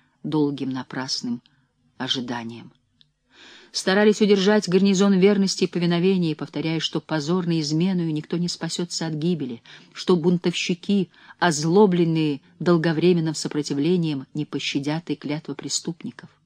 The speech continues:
Старались возбудить в душе несчастных надежду на Бога всемогущего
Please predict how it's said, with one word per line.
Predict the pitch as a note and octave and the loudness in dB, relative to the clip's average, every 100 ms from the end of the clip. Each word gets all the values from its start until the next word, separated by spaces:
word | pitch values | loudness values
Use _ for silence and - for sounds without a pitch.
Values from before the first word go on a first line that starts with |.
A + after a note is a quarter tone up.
| _ _ _ - - - | _ _ _ -20 -20 -18
Старались | - G3 A3 A3+ - | -4 2 4 4 4
возбудить | G#3+ F#3+ G#3 G#3+ | 4 6 6 6
в | G3 | 6
душе | G#3 A3+ | 4 6
несчастных | G#3+ G#3+ - G#3+ - G#3 - | 4 4 2 2 2 0 2
надежду | F#3 F3 A3+ G#3+ F#3 | 2 6 6 6 6
на | G3 F#3 | 4 4
Бога | E3+ F#3+ E3+ | 6 6 4
всемогущего | D#3+ - D#3+ D#3 F3 - D#3 D3+ | -2 -2 -2 0 -2 0 -2 -4